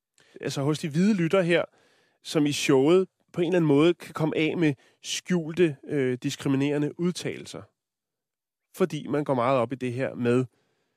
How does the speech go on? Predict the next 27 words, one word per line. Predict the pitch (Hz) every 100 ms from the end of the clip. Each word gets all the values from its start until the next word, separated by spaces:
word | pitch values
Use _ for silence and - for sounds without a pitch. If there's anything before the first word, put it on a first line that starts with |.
| _ _ _ -
altså | 156
det | 165 185
handler | 165 190 220
om, | 185 175
når | 170
man, | 165 170
når | 165
man | 156 123
omtaler | 180 - 190 165 143 -
invasive | 190 214 226 - 165 131 -
arter, | 113 85 123 120 - -
øh, | 131 120
planter, | - 170 196
som | 208 165
ikke | 165 185 135
altid | 156 -
har | 143
haft | 131 -
grobund | 160 156 165 135 143 -
i | 160 160
England. | 127 131 117 - _ _ _ _ _ _ _ _ _ _ _ _ -
Det | 185
snakker | 208 202
man | 202
åbenbart | 170 170 165 156
tit | - 151
om, | 113